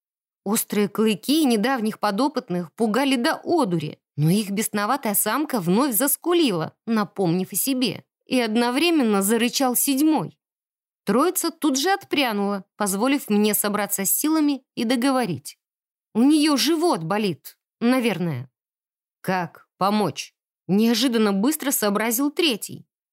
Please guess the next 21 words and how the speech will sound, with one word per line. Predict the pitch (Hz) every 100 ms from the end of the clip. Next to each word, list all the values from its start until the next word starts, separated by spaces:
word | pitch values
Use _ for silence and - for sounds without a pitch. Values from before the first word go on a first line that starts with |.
| -
Два | 165 190 320
других | 302 277 170 170 -
омёта | 214 269 294 285
поддержали | 277 277 214 226 202 196 285 349
его | 233 269
резкими | 240 247 - 247
кивками. | 247 277 - 208 165 151 - _ _ _ _ _ _
Я | 156 147 180 208
опешила. | 220 233 180 - 156 156 _ _ _ _ _ _ _
"Что | - - - 381
я | 269 190
знаю | 156 220 349 254 196
об | 190 190
их | 262 - _
созданных | - - 233 311 247 240 190 -
искусственных | 196 - 277 - 254 262 262
телах, | - 330 302 196
чтобы | - - 202
давать | 214 285 254
такие | - 240 277 233
советы?" | - 277 294 180 - -